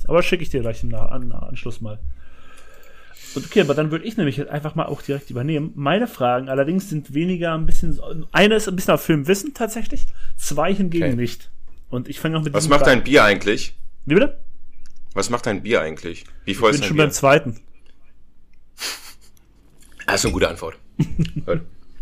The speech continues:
Speaker 2: Das war meine dritte Frage. <laughs> Nein.
Speaker 1: <laughs> Gut, ich mach weiter. Und zwar, ich hab ja vorhin schon angekündigt, dass es, äh, mit Jugend, äh, Verstörungen von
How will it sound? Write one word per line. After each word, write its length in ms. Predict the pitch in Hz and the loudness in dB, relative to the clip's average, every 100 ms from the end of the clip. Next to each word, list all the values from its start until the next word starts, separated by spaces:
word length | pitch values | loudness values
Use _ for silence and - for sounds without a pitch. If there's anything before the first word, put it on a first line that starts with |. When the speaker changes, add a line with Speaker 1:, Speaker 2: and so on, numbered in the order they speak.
| - - | -6 2
Speaker 2:
Das 160 | 123 151 | 4 8
war 120 | 156 | 8
meine 180 | 165 143 | 8 4
dritte 260 | - 160 | 2 -4
Frage. 380 | 147 - 143 113 - - | -6 -2 0 0 -2 -6
<laughs> 140 | - | 2
Nein. 300 | 165 - 104 - 170 - 165 - 180 - - - | 4 4 2 0 -10 -8 -10 -8 -10 -10 -20 -20
Speaker 1:
<laughs> 840 | - - - - - - 135 165 | -20 -12 -10 -8 -10 -8 -8 -2
Gut, 140 | 156 | 0
ich 80 | 139 | 0
mach 140 | 135 135 | -2 -2
weiter. 220 | 127 104 - - - | -4 -6 -12 -14 -6
Und 140 | 135 | 2
zwar, 200 | - 160 | 4 8
ich 100 | 151 | 8
hab 80 | - | 10
ja 80 | - | 8
vorhin 200 | - 151 | 6 6
schon 100 | 185 | 4
angekündigt, 500 | 160 156 - 147 151 | 2 2 2 4 6
dass 140 | 135 139 | 6 4
es, 180 | 127 | 2
äh, 300 | 123 123 123 | 2 -2 -2
mit 240 | 117 120 - - - - - - - - | -2 -4 -4 -6 -6 -8 -8 -10 -12 -10
Jugend, 800 | 135 131 151 160 151 147 143 131 | -8 -2 0 0 -4 -8 -8 -4
äh, 140 | 139 135 | -2 -2
Verstörungen 800 | - 139 - 160 170 156 156 151 | 0 -2 0 2 2 2 -2 -4
von 440 | - 143 139 135 | -2 -2 -2 -8